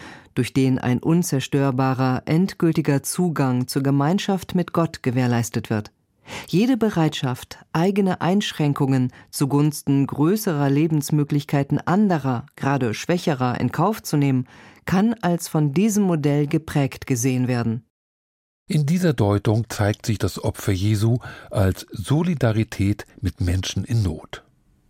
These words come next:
Speaker 2: Wenn ich das Leid anderer teile, wenn ich denjenigen zu ihrem Recht verhelfe, die unterdrückt und verfolgt werden, tauche ich in diese Deutung des Opfers ein.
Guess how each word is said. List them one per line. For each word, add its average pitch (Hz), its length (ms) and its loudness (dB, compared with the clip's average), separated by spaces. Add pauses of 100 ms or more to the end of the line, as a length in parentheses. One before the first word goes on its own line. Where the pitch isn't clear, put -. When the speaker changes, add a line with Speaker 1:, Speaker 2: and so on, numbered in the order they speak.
(300)
Speaker 2:
Wenn 127 140 2
ich 123 80 2
das 120 240 0
Leid 117 280 2
anderer 101 320 0
teile, 123 560 -2 (300)
wenn 123 160 2
ich 131 260 -4
denjenigen 123 920 2
zu - 140 -6
ihrem 98 300 0
Recht 107 360 -2
verhelfe, 98 640 -2
die 107 120 -2
unterdrückt 101 720 -2
und 98 80 -4
verfolgt 127 560 -2
werden, 117 380 2 (420)
tauche 170 480 0
ich - 400 -6
in 123 160 0
diese 147 300 0
Deutung 113 420 0
des 120 240 -2
Opfers - 380 -4
ein. 82 380 -8